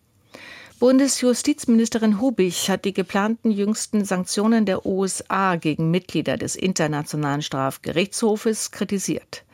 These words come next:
Die S-P-D-Politikerin bezeichnete die Strafmaßnahmen als einen Frontalangriff auf das Völkerstrafrecht.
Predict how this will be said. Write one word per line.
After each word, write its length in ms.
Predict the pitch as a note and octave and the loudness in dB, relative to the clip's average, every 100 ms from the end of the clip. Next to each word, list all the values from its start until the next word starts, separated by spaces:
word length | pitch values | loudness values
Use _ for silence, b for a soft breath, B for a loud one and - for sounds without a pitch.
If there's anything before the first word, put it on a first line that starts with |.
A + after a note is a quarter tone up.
| B B B B B | B B B B B
Die 100 | - | 0
S-P-D-Politikerin 1200 | A3 - A3+ A3 A#3+ - A#3+ A3+ A3+ A3 A3 G#3+ | 0 2 2 2 2 2 0 2 -4 -4 0 0
bezeichnete 640 | G3 - G3 G3 G3 G3+ | 0 -2 -2 -2 -2 -2
die 220 | F#3+ F#3 | 0 -2
Strafmaßnahmen 1000 | F3+ - D#3+ D#3 D#3+ D3+ D#3+ D#3+ D3+ G#3 | -2 -2 -2 0 -2 0 -2 -2 0 2
als 180 | G#3+ F3+ | 0 0
einen 240 | D3 F3 E3+ | 0 0 -2
Frontalangriff 1080 | - F3+ - G#3 A3+ G#3 F3 D#3+ D#3+ - | -2 -4 -2 -2 0 0 -2 -2 -4 -4
auf 360 | - D3 D3 - | -4 -2 -2 -4
das 240 | - C#3 | -6 -6
Völkerstrafrecht. 1120 | - F3 - D#3+ E3 - C#3+ C#3+ D3 D3 - | -4 -4 -4 -4 -6 -4 -4 -2 -4 -4 -8